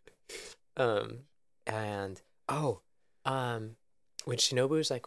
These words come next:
she's, like, walking, she's on her, on her way to, uh, Ataru's house and, like,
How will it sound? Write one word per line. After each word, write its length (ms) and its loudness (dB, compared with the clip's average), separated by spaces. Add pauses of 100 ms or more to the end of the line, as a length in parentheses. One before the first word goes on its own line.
(380)
she's, 240 -4
like, 160 -2
walking, 400 4
she's 180 -2
on 180 -2
her, 160 -2 (340)
on 180 0
her 100 2
way 460 0
to, 380 0
uh, 160 0 (100)
Ataru's 380 2
house 340 -8 (380)
and, 100 -4
like, 300 -2